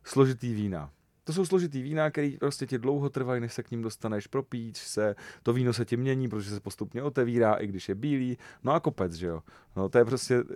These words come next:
to je jediný vinař, který tvrdí, že pokud to, ti to víno nechutná,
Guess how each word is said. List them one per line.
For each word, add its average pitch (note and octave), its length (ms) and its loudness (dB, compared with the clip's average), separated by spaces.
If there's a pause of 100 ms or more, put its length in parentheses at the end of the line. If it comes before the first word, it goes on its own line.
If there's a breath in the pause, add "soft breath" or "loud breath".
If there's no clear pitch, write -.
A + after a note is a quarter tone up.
(440 soft breath)
to - 80 2
je D3 80 8
jediný C#3 340 6
vinař, C3+ 260 4
který C3+ 220 8
tvrdí, A#2 300 -2
že A#2+ 120 2
pokud B2 300 -4
to, B2 200 4 (120)
ti A#2 120 -8
to B2+ 100 4
víno A#2+ 240 2
nechutná, G2+ 540 0